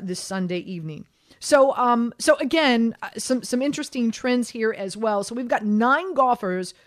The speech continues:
who are five shots off the lead. But like I said, eighteen of the last twenty-one, uh, only won two, if not less. As I said, extensive, extensive renovations that are gonna be taking place tomorrow, if not <laughs> tonight.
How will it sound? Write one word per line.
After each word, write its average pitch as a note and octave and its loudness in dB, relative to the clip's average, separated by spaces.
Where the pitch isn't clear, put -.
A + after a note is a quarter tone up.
who B3 2
are G#3+ 0
five B3+ 2
shots A3 -4
off G#3 -4
the G3 -8
lead. G3+ -8
But - -14
like A3+ -4
I G3 -6
said, B3 -2
eighteen C4 -6
of G#3+ -2
the G3+ -2
last G#3+ -2
twenty-one, G#3 -2
uh, - -18
only C4 4
won A3 0
two, B3+ -4
if A3 -2
not G#3+ -2
less. - -10
As A3+ 0
I A3+ 0
said, C4+ 0
extensive, A3+ -4
extensive C4+ -4
renovations A#3 -4
that G#3 -4
are G3+ -4
gonna G3 -6
be F#3+ -8
taking G#3 -6
place F#3+ -8
tomorrow, A3 0
if - -10
not G3+ -6
<laughs> - -
tonight. A3+ -4